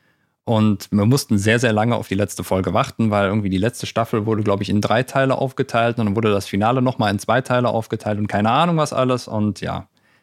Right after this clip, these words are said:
dann auf, äh, ja, im japanischen Original geguckt mit Untertiteln, weil die deutsche Version kommt dann irgendwann jetzt die Tage oder sowas.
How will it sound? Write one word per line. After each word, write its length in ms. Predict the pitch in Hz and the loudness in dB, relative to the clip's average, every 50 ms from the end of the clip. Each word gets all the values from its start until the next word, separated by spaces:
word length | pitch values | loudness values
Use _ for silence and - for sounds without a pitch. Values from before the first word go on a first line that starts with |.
| _ _ _ _ _ _ _ _ _ _ _ _ _ _ _ _ _ _ - | _ _ _ _ _ _ _ _ _ _ _ _ _ _ _ _ _ _ -2
dann 200 | - 110 101 101 | 0 2 2 2
auf, 360 | 95 - 110 101 - - - 101 | 2 0 -2 -2 -2 -4 -4 -2
äh, 200 | 92 95 92 87 | -2 0 0 0
ja, 200 | 92 107 101 87 | 0 0 0 0
im 120 | 92 101 | 0 -2
japanischen 360 | 101 101 - 127 131 120 113 | -2 0 0 0 0 2 0
Original 340 | 101 107 107 107 117 120 131 | 0 0 2 2 2 2 0
geguckt 380 | 131 123 - - 131 - - - | 0 -2 -4 -4 -6 -6 -4 -4
mit 160 | 117 - - | -4 -2 -2
Untertiteln, 720 | 127 123 123 127 120 - 127 120 - 120 113 113 110 107 | -2 0 0 0 -2 0 -2 -2 0 0 0 2 2 2
weil 240 | 104 101 101 101 95 | 2 2 2 0 0
die 60 | 92 | 0
deutsche 260 | 92 101 107 - 104 | 0 0 0 0 0
Version 260 | 98 92 95 98 101 101 | -2 0 0 0 0 0
kommt 220 | - 98 98 - | 0 -2 -2 -2
dann 80 | 92 - | -4 -2
irgendwann 360 | 92 101 101 92 90 90 90 | -2 -4 -2 -2 -2 -2 -2
jetzt 400 | 87 85 85 - - - - - | -2 -4 -6 -10 -12 -14 -12 -12
die 60 | - | -10
Tage 400 | - - 107 110 120 117 117 110 | -4 0 0 2 2 0 -2 -2
oder 160 | 104 101 101 | -2 -2 -2
sowas. 460 | 95 101 95 95 92 92 90 - - | -2 -2 -2 -2 -2 -2 -4 -8 -14